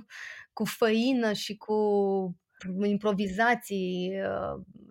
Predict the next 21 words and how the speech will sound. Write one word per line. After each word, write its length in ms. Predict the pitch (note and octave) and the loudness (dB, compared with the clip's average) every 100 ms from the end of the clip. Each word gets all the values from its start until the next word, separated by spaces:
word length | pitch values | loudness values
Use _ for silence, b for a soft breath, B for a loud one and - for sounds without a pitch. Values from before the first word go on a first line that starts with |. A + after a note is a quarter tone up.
| - | -8
legat 320 | F#3+ F#3 G3 | -4 0 0
de, 500 | F#3 G3 F#3+ F#3 F#3 F3+ | 0 0 2 2 2 -2
de 80 | F#3 | -6
standerul 440 | - A3 G3 F#3 | -2 0 2 0
acela 280 | F3+ - G3+ | -2 -2 -4
pe 120 | F#3+ | -4
care 200 | - F3+ | -8 -8
puneai 280 | - F#3 F#3+ | -6 -4 -4
covoarele 440 | F#3 F3+ F#3 F3+ | -4 -4 -2 -2
la 160 | F3+ F3+ F3 | -4 -6 -6
uscat, 640 | E3 - - C#4 C4+ B3+ - - B B B B | -12 -12 -2 2 2 0 -10 -20 B B B B
cu 160 | - G3+ | -4 0
verișoara 440 | G#3 G3 A3 G3+ | 2 2 0 0
mea 160 | G3 F#3+ | 0 -2
și 100 | - | -4
cu 80 | F3+ | -8
sora 280 | G3 F#3 | -4 -2
mea. 600 | F3+ G#3 C#4+ B3+ G#3+ G3 F#3+ | 0 0 0 2 2 0 0
Noi 160 | G#3 | -4
stăteam 280 | G#3 - A3 | -6 -2 2
la 120 | G#3+ | 2